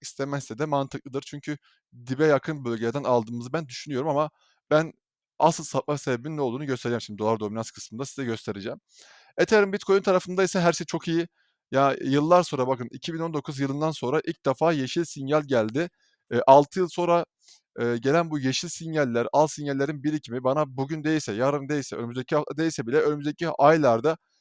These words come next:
e, Ethereum'un pozitife dönebileceğini gösteriyor. Biliyorsunuz ben iki yıldır bu bölgeyi bekliyordum ve artık geldik. Umarım son, e, artık likidasyonları mı diyelim, son bezdirme hareketlerini de yaşarsak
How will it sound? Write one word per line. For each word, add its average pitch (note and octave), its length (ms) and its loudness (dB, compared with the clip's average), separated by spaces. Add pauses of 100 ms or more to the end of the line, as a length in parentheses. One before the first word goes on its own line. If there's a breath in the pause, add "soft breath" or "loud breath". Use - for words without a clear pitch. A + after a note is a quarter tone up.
(360)
e, A#2+ 40 -12 (100)
Ethereum'un D3+ 540 -2
pozitife D#3+ 440 -4
dönebileceğini C#3 500 -2
gösteriyor. B2 560 -4 (400 soft breath)
Biliyorsunuz D3+ 340 -2
ben C3+ 100 0
iki C3+ 220 -4
yıldır C#3+ 220 0 (220)
bu C#3+ 280 -4
bölgeyi C3+ 340 0
bekliyordum C#3 380 -4
ve D#3+ 60 2
artık C#3+ 300 2
geldik. C3+ 440 2 (380)
Umarım D#3+ 340 0
son, E3+ 380 -4 (480 soft breath)
e, B2 40 -4 (640)
artık - 340 -4
likidasyonları B2+ 580 -4
mı C3+ 120 -8
diyelim, G#2+ 200 -4
son C#3 300 -6 (280)
bezdirme B2+ 400 0
hareketlerini C#3 440 0
de C3+ 60 0
yaşarsak B2+ 720 -2